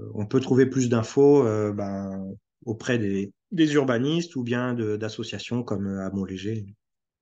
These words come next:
On va quand même parler des, des permis un petit peu, c'est la question suivante.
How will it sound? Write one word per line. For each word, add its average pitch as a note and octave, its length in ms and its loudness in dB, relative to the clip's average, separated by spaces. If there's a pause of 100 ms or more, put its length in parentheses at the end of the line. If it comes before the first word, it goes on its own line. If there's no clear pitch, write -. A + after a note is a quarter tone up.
(1120)
On A#2 80 -2
va G#2 100 0
quand B2+ 120 0
même C3+ 260 4
parler B2 260 2
des, G#2 340 4
des A2 140 0
permis A#2 400 0
un B2+ 80 2
petit A#2 180 -6
peu, F#3+ 200 2
c'est B2 100 -8
la A#2 100 -2
question A2+ 300 -6
suivante. C3+ 560 -4